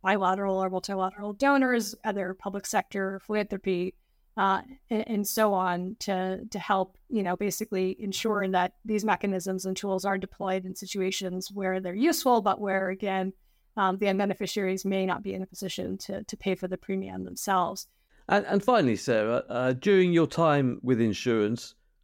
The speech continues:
Speaker 2: what would you say is the main lesson you've learned that, that you would want to pass on to others, particularly those who may be considering insurance as a career?
Speaker 1: Yeah, so I've only been in insurance for a year and a half, so I definitely still have lots to learn. But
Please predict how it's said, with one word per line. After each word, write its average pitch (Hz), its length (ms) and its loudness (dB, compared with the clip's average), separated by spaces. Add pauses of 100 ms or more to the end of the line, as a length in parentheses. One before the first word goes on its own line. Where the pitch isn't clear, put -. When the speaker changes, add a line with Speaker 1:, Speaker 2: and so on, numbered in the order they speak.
Speaker 2:
what - 100 6
would 196 140 6
you 180 100 4
say 180 240 4
is 135 100 4
the 147 120 6
main 143 360 6
lesson 123 360 2
you've 113 220 2
learned 113 440 6
that, 117 300 -2
that 120 80 -2
you 127 180 6
would 110 180 2
want 120 200 2
to 110 60 -4
pass 117 520 0
on 120 140 2
to 143 120 4
others, 95 260 2
particularly 123 380 0
those 110 320 4
who 113 220 2 (360)
may 120 120 2
be 110 120 2
considering 107 540 2
insurance 104 500 0
as 98 180 -2
a 107 40 -6
career? 95 440 2 (1000)
Speaker 1:
Yeah, 381 300 4
so 359 240 0
I've 240 220 -2
only 330 260 2
been 285 300 0
in 302 80 2
insurance 240 640 -2
for 220 400 -2 (180)
a 254 60 -4
year 247 240 2
and 226 100 2
a 202 40 2
half, 214 400 -2
so 233 320 2
I 220 120 -2
definitely 262 320 0
still 247 240 -2
have 208 160 -2
lots 196 320 0
to 220 80 -6
learn. 202 500 -4 (120)
But 220 240 4